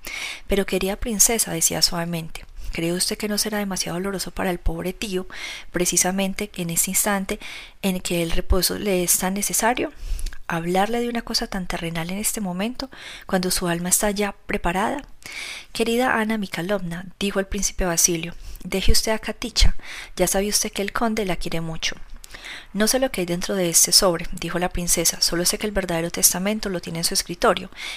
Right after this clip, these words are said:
Esto es un papel olvidado». «Lo sé, querida princesa», dijo Ana Mikhailovna,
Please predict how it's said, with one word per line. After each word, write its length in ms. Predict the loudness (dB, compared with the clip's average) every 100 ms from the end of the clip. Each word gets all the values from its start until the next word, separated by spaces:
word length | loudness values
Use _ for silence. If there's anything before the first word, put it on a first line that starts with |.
| -10 2
Esto 380 | 2 2 -2
es 160 | 4 4
un 100 | 4
papel 420 | -2 2 2 2
olvidado». 640 | -2 0 2 2 2 0 -4 -2 6 6 6 2 -2 -6 -14 -18 -20 -20 -20 -18 -14 -10 -10 -8 2
«Lo 120 | 6
sé, 180 | 8 6
querida 320 | 2 0 2
princesa», 560 | 2 4 6 4 0
dijo 280 | -2 -2 4
Ana 280 | 4 4 0
Mikhailovna, 640 | -2 -4 -2 -2 -2 -6